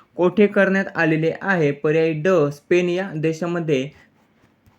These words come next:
पुढचा प्रश्न आहे, वित्तीय वर्ष दोन हजार तेवीस चोवीसमध्ये भारतातील अव्वल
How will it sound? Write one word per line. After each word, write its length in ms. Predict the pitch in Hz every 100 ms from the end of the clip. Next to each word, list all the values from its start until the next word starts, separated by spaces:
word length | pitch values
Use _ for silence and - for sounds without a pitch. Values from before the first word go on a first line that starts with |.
| _ _ _ _ _ _ _ _ _ _ _ _ _ -
पुढचा 220 | 156 160
प्रश्न 320 | 196 208 202
आहे, 160 | 175 156
वित्तीय 440 | 143 160 - 202
वर्ष 300 | 196 190 190
दोन 180 | 185 180
हजार 140 | 180 185
तेवीस 260 | 180 185 185
चोवीसमध्ये 720 | 175 175 185 202 180 147 143 - - _
भारतातील 600 | 131 151 165 202 202 196 -
अव्वल 420 | - 180 185 185